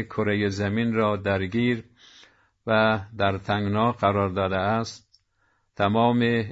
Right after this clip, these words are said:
اجتماعات تعطیل و نمازهای جمعه و نماز عید فطر در اکثر مناطق کشورهای اسلامی برگزار نمی‌شود.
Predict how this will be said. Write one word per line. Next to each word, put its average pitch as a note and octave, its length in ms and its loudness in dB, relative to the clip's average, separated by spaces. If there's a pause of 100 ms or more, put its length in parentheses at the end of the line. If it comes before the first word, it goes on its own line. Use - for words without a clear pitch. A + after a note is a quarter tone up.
اجتماعات G2+ 1040 0 (300)
تعطیل B2 680 0 (760)
و A2 320 4 (120)
نمازهای G#2+ 1120 0 (840)
جمعه G#2+ 480 2
و B2+ 440 0
نماز G#2 480 0
عید G2+ 360 -2
فطر A#2+ 520 0
در G2 380 0
اکثر B2+ 420 -2
مناطق A2 680 0 (840)
کشورهای G2+ 800 -2
اسلامی G#2+ 640 -2 (400)
برگزار G2+ 840 0
نمی‌شود. G2+ 800 -2